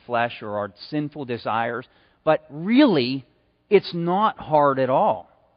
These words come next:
It's actually very easy. This is where that phrase, "Let go and let God," comes from. Now, in that phrase, I love that phrase. There are some misapplications of that phrase,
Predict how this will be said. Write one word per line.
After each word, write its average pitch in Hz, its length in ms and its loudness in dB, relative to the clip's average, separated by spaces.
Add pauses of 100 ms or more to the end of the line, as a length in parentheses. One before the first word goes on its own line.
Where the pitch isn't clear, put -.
(600)
It's - 300 -4
actually 160 680 -8
very 147 540 -6
easy. 143 600 -16 (580)
This 254 180 0
is 262 120 -6
where 214 220 2
that 160 300 2
phrase, 151 260 -2
"Let 139 240 -4
go 139 160 2
and 127 100 -4
let 117 220 -4
God," 131 260 2
comes 104 360 -12
from. 90 260 -16 (800)
Now, 147 240 -2 (160)
in 196 160 -10 (140)
that 214 280 -2
phrase, 156 500 -2
I 135 120 0
love 165 260 0
that 107 240 -4
phrase. 98 320 -8
There 160 140 4
are 143 160 4
some 123 260 -4
misapplications 117 960 -4
of 104 80 -14
that 101 240 -4
phrase, 98 360 -12